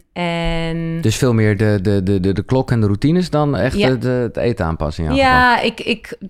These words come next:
Speaker 1: moet zeggen, ik was al nooit zo'n ontzettende fan van rauwkost of zo.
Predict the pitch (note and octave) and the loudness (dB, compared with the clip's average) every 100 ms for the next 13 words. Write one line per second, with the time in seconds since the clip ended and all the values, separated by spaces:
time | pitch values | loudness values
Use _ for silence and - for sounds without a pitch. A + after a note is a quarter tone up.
0 | G#3+ A3 A3+ A#3+ G#3+ G#3 G3+ G3+ F#3+ G3 | -2 -2 0 0 0 0 0 0 0 0
1 | G3+ G3+ G3 F#3+ F3+ G#3+ G3 F3+ - F3 | 0 -2 -4 -4 -4 -4 -4 -6 -4 -2
2 | E3+ E3 D3+ D#3+ G3 A#3+ A#3 G#3+ - G#3+ | -2 -4 0 0 0 -2 -6 -8 -4 -2
3 | A#3+ | -2